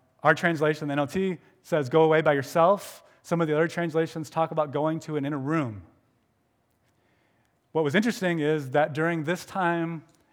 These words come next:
in history, the homes did not have rooms or many rooms. They were,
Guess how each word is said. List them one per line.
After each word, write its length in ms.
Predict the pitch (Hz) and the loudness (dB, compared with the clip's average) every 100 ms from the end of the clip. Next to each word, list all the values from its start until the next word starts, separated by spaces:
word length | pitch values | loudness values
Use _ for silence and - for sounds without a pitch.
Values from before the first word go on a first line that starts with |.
| - | -8
in 80 | 143 | -4
history, 560 | 214 254 185 160 156 156 - _ | -2 -4 -2 -2 -2 -6 -16 _
the 80 | 170 | -4
homes 400 | - 220 233 170 | 0 2 2 0
did 160 | 180 | -2
not 260 | 175 185 196 | 2 2 2
have 260 | 202 262 175 | 2 0 0
rooms 440 | 139 123 104 - | -4 -4 -6 -6
or 180 | 123 123 151 | -4 -4 -4
many 220 | 151 135 | -4 -4
rooms. 320 | 117 107 101 | -4 -8 -8
They 100 | 120 | -6
were, 220 | 120 120 | -6 -6